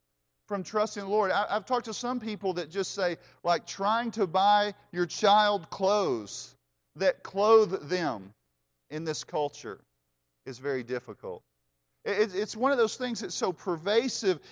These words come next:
and it's all around us. And, and not only, it goes on to say, we see this other thing, it says, uh, sensuality, and that, that idea of just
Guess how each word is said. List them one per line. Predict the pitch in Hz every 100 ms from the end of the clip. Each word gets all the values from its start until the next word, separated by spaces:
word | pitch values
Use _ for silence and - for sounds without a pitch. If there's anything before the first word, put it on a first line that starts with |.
| 185
and |
it's | 180 - -
all | 202 226 247 254 240
around | 196 180 196 226 214
us. | 185 -
And, | 196 180 - 185
and | 196
not | 233
only, | 233
it | 185 185
goes | 226 226
on | 220
to | 196
say, | - 214 196
we | 190
see | - 233
this | 208 185 -
other | 214 202 190
thing, | 202 190
it | 160
says, | - 202 175 - - -
uh, | 170
sensuality, | - - 226 220 226 202 202 214 196 175
and | 180
that, | 214 185
that | 214 214
idea | 202 175 226 214
of |
just | 165 196 190